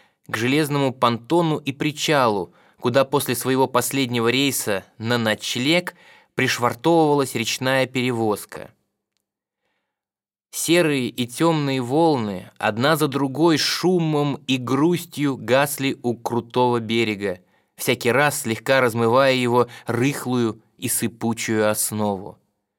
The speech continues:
Однако не только свежесть, прохлада и сырость исходили от речной воды, но и такой родной и знакомый с самого раннего детства запах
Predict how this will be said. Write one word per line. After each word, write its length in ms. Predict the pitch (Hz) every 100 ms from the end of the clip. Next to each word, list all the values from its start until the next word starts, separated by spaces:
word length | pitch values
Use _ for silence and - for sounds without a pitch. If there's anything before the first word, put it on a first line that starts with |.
| _ _ _ _ _ _ _ _ _ _ -
Однако 380 | 117 156 156 160
не 100 | 165
только 340 | 226 208 151
свежесть, 800 | - 139 160 113 107 - - - _ -
прохлада 920 | 123 139 - 143 143 123 101 90 - - - - - -
и 160 | 139 131
сырость 760 | - 156 165 131 107 - - -
исходили 540 | 113 - 123 131 120
от 200 | - -
речной 380 | 120 - 127 120
воды, 580 | 113 113 110 101 90 _ _ _ _ _ _ _ _
но 140 | 113 131
и 60 |
такой 360 | 143 156 170 160
родной 760 | 156 143 151 185 190 170 117 - - - -
и 100 | 147
знакомый 680 | 139 156 160 190 196 165 139
с 40 |
самого 540 | - 180 175 147 135
раннего 380 | 147 165 156 139
детства 560 | 127 151 180 180 127 123
запах 600 | 113 160 160 135 -